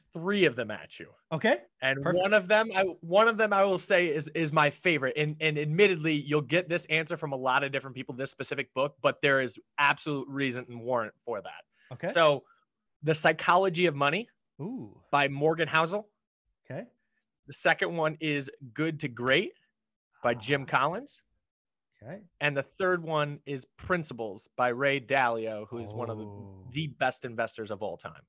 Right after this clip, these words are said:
Speaker 1: So we can
Speaker 2: Awesome.
Speaker 1: certainly dive in. You tell me what order you want to discuss them in, but I can give you a couple highlights of the points that I love on each one of them.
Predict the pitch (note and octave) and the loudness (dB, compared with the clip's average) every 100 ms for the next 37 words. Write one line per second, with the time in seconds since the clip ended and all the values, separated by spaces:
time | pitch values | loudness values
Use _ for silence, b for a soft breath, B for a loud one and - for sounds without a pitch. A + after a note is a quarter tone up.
0 | _ _ _ _ _ _ _ A#2+ C#3 D#3 | _ _ _ _ _ _ _ -2 -2 2
1 | C#3+ - F#3 E3 D#3 C3 b b b C3 | 0 4 4 6 2 2 b b b 2
2 | D3+ D#3 D#3 D#3+ D#3+ F3 D#3+ F3+ E3 D3+ | 6 8 8 4 2 -2 2 2 2 2
3 | D#3 D#3 D#3 E3 D3+ C#3+ C#3 C3 B2+ - | 2 2 0 0 0 -4 -4 -4 -6 -2
4 | D3+ D3 C#3+ C3 B2 C3+ - D3 C#3 C#3 | 0 0 -4 -6 -2 -2 -2 -6 -6 -8
5 | - - A#2+ - C#3 C3+ B2+ B2 B2+ A#2 | -4 -2 -2 2 2 2 0 -2 -8 -10
6 | - C3 A#2+ B2+ - A#2+ C3 A#2+ A#2+ A#2 | -6 -6 -4 -8 -4 -2 -2 0 0 0
7 | A2 - _ _ _ - B2+ C3+ - A#2 | -4 -10 _ _ _ -8 -6 -4 -4 -4
8 | B2+ F#2+ F2+ | -4 -4 -14